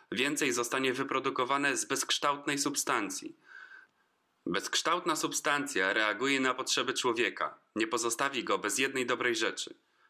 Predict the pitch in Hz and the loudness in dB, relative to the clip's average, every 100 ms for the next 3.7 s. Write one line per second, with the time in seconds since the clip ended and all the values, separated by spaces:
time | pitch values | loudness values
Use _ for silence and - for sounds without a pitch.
0 | _ _ _ _ _ _ _ _ _ _ | _ _ _ _ _ _ _ _ _ _
1 | _ _ _ - 110 120 117 - 123 135 | _ _ _ -4 0 2 0 -2 0 0
2 | 147 147 - 117 113 - 123 - 127 120 | 2 0 2 0 0 0 -2 0 -2 -2
3 | - - 127 107 85 71 - | -2 2 2 2 0 -2 -4